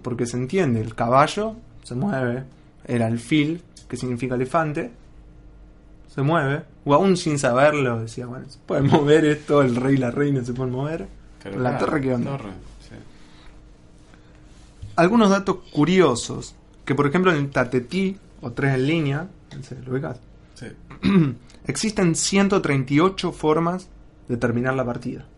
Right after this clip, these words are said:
Speaker 2: Ujú.
Speaker 1: Ahora, en el ajedrez, después de la primer jugada,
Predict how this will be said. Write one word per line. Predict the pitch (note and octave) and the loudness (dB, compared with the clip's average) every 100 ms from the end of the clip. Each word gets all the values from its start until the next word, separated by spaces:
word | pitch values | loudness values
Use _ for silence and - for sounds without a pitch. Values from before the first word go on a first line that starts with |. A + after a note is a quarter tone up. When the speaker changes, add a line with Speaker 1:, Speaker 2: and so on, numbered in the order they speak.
| - | -20
Speaker 2:
Ujú. | A#2 A2+ C#3+ - - - - - | -16 -14 -16 -18 -20 -20 -20 -2
Speaker 1:
Ahora, | C#3 D3+ C#3+ | 2 4 4
en | |
el | C3+ | 2
ajedrez, | C3+ E3+ F3+ G3+ G3 F#3+ - - - | 0 2 2 4 2 0 -8 -18 -8
después | C3 A#2+ E3+ F#3 | -6 -2 0 2
de | |
la | D#3+ - | 2 0
primer | B2 B2 F#3 | -2 0 0
jugada, | F#3+ D#3 D3+ F3 G3 G#3+ | 0 0 0 2 2 2